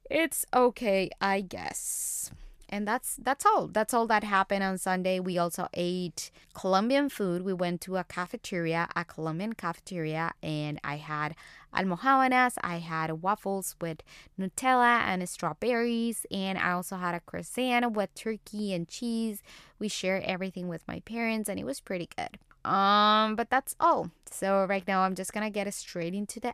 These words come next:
episode. I didn't know what to talk about, to be honest, until yesterday when I had a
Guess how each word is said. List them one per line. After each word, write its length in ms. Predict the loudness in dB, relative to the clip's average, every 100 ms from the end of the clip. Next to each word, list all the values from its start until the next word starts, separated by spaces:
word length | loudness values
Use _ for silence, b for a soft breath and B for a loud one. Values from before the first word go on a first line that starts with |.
| -8
episode. 840 | -14 -10 -8 -4 0 2 2 -2 -16 B B B B B -4
I 100 | 0
didn't 260 | 2 4
know 120 | 4
what 200 | 4 2
to 80 | -2
talk 260 | -6 -6 -4
about, 380 | -4 -4 -4 -8
to 80 |
be 120 | -8 -6
honest, 400 | -6 -6 -10 -8 2
until 480 | 2 2 0 -2 -2
yesterday 720 | -4 -6 -6 -10 -10 -12 -16 -14
when 340 | -8 -2 -2 0
I 300 | 2 2 2
had 360 | 4 4 4 0 2
a 480 | 4 6 4 4